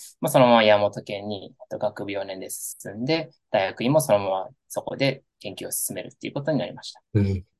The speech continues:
Speaker 2: で、学生実習からのなんと言いますか。
Speaker 1: そうですね。それまでは本当にもう、なんていうんですか、まあ、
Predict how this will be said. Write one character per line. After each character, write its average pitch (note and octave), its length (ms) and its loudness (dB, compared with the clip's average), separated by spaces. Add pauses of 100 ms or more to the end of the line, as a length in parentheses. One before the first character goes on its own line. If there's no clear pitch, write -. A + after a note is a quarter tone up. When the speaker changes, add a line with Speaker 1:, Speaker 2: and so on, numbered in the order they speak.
Speaker 2:
で、 - 100 -2
学 - 220 -4
生 C3+ 220 6
実 B2+ 220 6
習 - 240 2
か - 140 2
ら F#2 100 4
の E2+ 220 0 (440)
な F2 80 0
ん D#2+ 40 -4
と - 100 0
言 D#2 100 2
い - 20 -2
ま - 60 4
す F3 100 10
か。 - 120 2
Speaker 1:
そ A2+ 40 -8
う - 40 -12
で - 80 -6
す C3+ 60 -4
ね。 C3+ 280 6
そ D3 220 4
れ F3 100 8
ま G3 140 4
で F3+ 80 6
は D3 80 6
本 D#3 180 4
当 E3 160 2
に E3+ 60 2
も D#3+ 220 6
う、 - 180 -8
な C3+ 100 4
ん C#3 80 4
て C3 80 -4
い A2+ 40 -2
う - 20 -6
ん - 0 -
で - 40 -10
す - 60 -8
か、 A#2+ 80 -2
ま A#2 120 2
あ、 A2 60 0